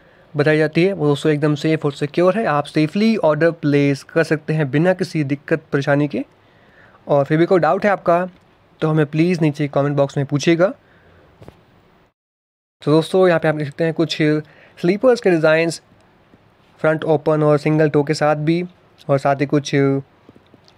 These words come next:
फ्लैट स्लीपर्स जिन्हें आप बड़ी कंफर्टेबली वियर कर सकते हैं।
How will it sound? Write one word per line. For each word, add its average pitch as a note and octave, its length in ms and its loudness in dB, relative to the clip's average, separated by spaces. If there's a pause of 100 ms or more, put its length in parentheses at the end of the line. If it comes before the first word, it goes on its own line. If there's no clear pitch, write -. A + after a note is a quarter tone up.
(100)
फ्लैट D3 280 2
स्लीपर्स D#3+ 560 -2 (800)
जिन्हें D3 180 2
आप D3 80 0
बड़ी C#3+ 200 0
कंफर्टेबली D3+ 580 0
वियर C#3+ 180 0
कर D3+ 100 -6
सकते D#3 200 -6
हैं। G#3+ 100 -4